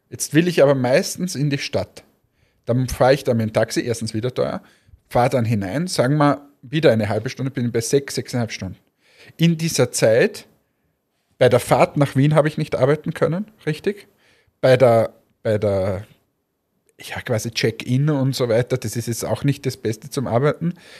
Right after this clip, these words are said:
Im Flugzeug keine Internetverbindung in der Regel.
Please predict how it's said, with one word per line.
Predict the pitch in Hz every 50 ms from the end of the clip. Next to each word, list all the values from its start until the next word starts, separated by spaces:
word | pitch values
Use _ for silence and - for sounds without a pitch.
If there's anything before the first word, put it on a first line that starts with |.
| - - _ _ -
Im | 139 127
Flugzeug | - - 147 151 160 165 - - - 131 127 - 131 -
keine | - - 123 120 131 139 139
Internetverbindung | 151 156 - 151 143 147 - - 147 147 147 143 143 156 156
in | 151 151
der | 147 151 147
Regel. | 143 143 - 170 233